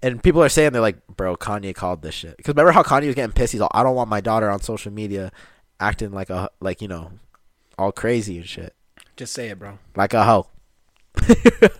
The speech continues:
Speaker 2: Those are his words.
Speaker 1: Yeah, that's what Kanye said. And so, what do
Speaker 2: Don't
Speaker 1: you think?
Speaker 2: misquote him.
Speaker 1: What do you think?
Speaker 2: Uh, I agree, bro. I think that's just any person in general. I mean, we're just gonna show off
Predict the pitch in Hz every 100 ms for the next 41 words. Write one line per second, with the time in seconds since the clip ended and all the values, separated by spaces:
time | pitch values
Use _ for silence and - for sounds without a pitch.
0 | 220 160 185 214 214 226 254 349 392 185
1 | 147 147 143 208 180 202 185 190 185 190
2 | - 220 240 170 - - _ _ _ _
3 | _ - 147 143 165 139 156 156 147 117
4 | 143 175 - _ _ _ _ _ _ _
5 | 110 120 127 110 - - 113 117 117 127
6 | 110 107 104 110 107 - - - - -
7 | - - _ - - - - - - -
8 | - - _ _ _ _ - 156 165 151
9 | 147 - - - 135 - - _ 135 135
10 | 120 - 139 - 120 110 127 139 117 117
11 | 110 120 120 120 135 123 - 123 - 127
12 | 120 123 131 - _